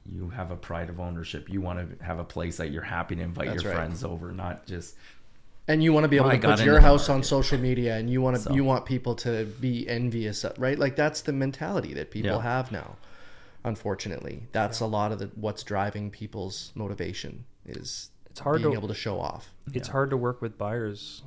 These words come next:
Speaker 3: when their mindset isn't on them, it's on what other people think.
Speaker 2: Yeah.
Speaker 3: When you have buyers that buy on what other people think, it makes it very difficult for everybody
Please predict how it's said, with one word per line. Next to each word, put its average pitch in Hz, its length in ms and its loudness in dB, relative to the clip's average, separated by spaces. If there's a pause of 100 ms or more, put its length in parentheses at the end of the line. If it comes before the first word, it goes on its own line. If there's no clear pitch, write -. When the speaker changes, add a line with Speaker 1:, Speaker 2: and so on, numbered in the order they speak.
(200)
Speaker 3:
when 107 560 -6 (140)
their 101 300 -6
mindset 107 600 -4
isn't 107 340 -6
on 98 440 -8 (460)
them, 98 440 -4
it's 90 160 -10
on 98 160 -6
what 95 100 -6
other 92 160 -8
people 87 280 -12
think. - 400 -18
Speaker 2:
Yeah. 156 180 -2
Speaker 3:
When 117 120 0
you 117 100 0
have 123 220 2
buyers 110 400 -2
that 101 320 -6
buy 101 280 -2
on 98 180 -6
what 98 140 -6
other 98 140 -4
people 95 280 -12
think, 98 520 -10
it 101 140 -10
makes 104 200 -10
it 73 100 -10
very 101 240 -4
difficult 95 440 -12
for - 120 -14
everybody 87 460 -10